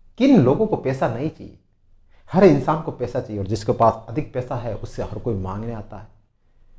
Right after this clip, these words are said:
उससे हर कोई अपनी party में बुलाता है, उसे हर कोई अपने function में बुलाता है, उसे हर कोई अपने घर का inauguration करने के लिए बुलाता है, उसे हर कोई लेक्चर देने के लिए बुलाया जाता है,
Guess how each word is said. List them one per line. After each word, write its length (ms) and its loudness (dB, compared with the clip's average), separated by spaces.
उससे 300 0
हर 80 -2
कोई 160 0
अपनी 180 -2
party 400 -4
में 180 -6
बुलाता 360 -6
है, 160 -10
उसे 180 4
हर 180 6
कोई 140 6
अपने 220 4
function 400 -10
में 180 -8
बुलाता 360 -10
है, 100 -14
उसे 200 4
हर 240 6
कोई 140 6
अपने 320 2
घर 180 2
का 280 -6
inauguration 560 2
करने 280 -4
के 80 -2
लिए 100 -2
बुलाता 460 -6
है, 340 -8
उसे 220 4
हर 200 4
कोई 180 2
लेक्चर 480 4
देने 320 4
के 100 -4
लिए 160 -4
बुलाया 440 -2
जाता 320 -2
है, 280 -10